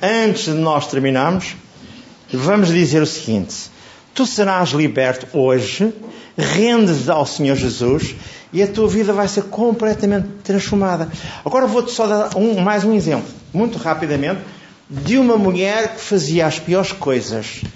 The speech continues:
E havia uma crente, uma sobrinha dela, que frequentava a igreja. E um dia disse ao pastor: "Pastor, unja-me, capacite-me para eu ir falar com a minha tia, porque sempre que eu falo para ela,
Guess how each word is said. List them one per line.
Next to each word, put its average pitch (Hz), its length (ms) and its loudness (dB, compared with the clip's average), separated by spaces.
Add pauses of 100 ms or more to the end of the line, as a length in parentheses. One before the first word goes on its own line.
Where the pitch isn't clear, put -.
(280)
E 202 100 4
havia 254 200 4
uma 247 180 4
crente, 185 580 0
uma 143 160 0
sobrinha 156 440 -2
dela, 156 360 0 (160)
que - 60 -18
frequentava 190 640 -4
a 196 80 0
igreja. 175 560 -4 (420)
E 240 80 2
um 277 80 2
dia 277 200 2
disse 254 380 0
ao 208 80 2
pastor: 190 380 0
"Pastor, 208 480 -2
unja-me, 165 800 -2 (160)
capacite-me 196 720 -2 (300)
para 196 100 4
eu 208 140 4
ir 226 40 2
falar 196 380 0
com - 120 -4
a 170 40 -2
minha 156 160 0
tia, 151 340 -2 (200)
porque 214 180 -2
sempre 285 380 -2
que - 100 -4
eu 214 80 4
falo 160 460 0
para 165 200 0
ela, 180 560 0